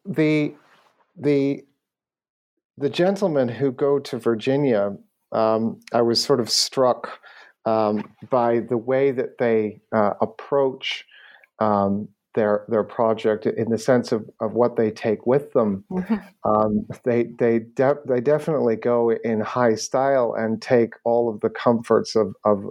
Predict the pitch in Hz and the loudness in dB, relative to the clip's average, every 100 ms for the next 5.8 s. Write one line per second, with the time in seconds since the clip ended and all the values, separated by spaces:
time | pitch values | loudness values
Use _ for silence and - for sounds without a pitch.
0 | - 104 101 107 120 117 - - 120 123 | -2 -2 -2 0 0 -2 -6 -2 -2 -2
1 | - 104 95 - _ 107 101 110 110 110 | 0 0 0 -8 _ 0 2 2 2 0
2 | - 117 120 117 107 98 95 95 - 104 | 2 2 2 -2 -2 0 0 -2 -4 0
3 | 101 104 101 - - - - _ 113 104 | 2 2 0 -6 -20 -20 -20 _ -2 -2
4 | 104 113 107 101 - 120 110 113 110 107 | 0 0 0 -4 -6 0 2 2 2 0
5 | - 107 104 104 104 104 101 101 | 0 0 2 0 0 0 2 0